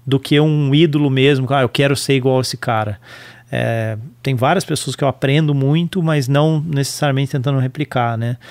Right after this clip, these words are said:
Então, por exemplo, meu perfil tem absolutamente nada a ver com o Steve Jobs, por exemplo, mas é um cara que dá pra aprender muita coisa de,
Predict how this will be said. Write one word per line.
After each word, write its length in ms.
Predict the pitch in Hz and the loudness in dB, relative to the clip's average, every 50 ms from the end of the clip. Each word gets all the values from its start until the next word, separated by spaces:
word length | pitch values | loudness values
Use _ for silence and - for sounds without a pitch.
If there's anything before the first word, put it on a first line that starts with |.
| - - - - _ | -20 -20 -20 -14 _
Então, 120 | - 117 | -8 -6
por 120 | - 131 | -4 -2
exemplo, 240 | 127 117 127 117 107 | 0 0 0 0 -2
meu 240 | 123 127 131 143 147 | 0 2 2 2 2
perfil 520 | 135 - - 147 135 123 - - 156 160 | 0 -2 0 0 0 0 0 0 -2 0
tem 160 | 156 - 165 165 | 0 0 0 0
absolutamente 720 | 165 175 - - - 202 165 - 180 165 165 170 - - | 0 0 -2 -2 -2 -2 0 0 0 0 0 0 -2 0
nada 240 | 156 143 147 160 170 | 0 2 2 2 2
a 40 | 156 | 2
ver 180 | 131 139 143 143 | 2 0 0 0
com 200 | - 165 156 151 | 0 0 0 0
o 60 | 147 | -2
Steve 240 | - - - 143 135 | -2 -2 -2 -2 0
Jobs, 400 | 120 131 123 120 107 107 - - | 2 2 2 2 0 -4 -6 -6
por 140 | - 123 | -6 -4
exemplo, 260 | 117 110 113 107 104 110 | -4 -4 -4 -6 -6 -4
mas 160 | 117 120 123 | -2 -2 0
é 60 | 147 | 0
um 40 | 147 | 0
cara 280 | - - 143 127 127 | 0 0 0 0 0
que 100 | 123 - | -2 -2
dá 160 | 143 143 143 139 | -2 -2 -2 -2
pra 140 | - 151 | -2 -4
aprender 300 | 143 - 160 156 143 143 | -6 -4 -4 -4 -2 -2
muita 200 | 143 147 143 156 | -2 -4 -4 -6
coisa 420 | 139 - - 143 135 135 139 143 135 | -6 -4 0 0 2 2 0 0 -2
de, 400 | 131 139 139 135 135 131 127 | -2 -2 -2 -2 -2 -2 -2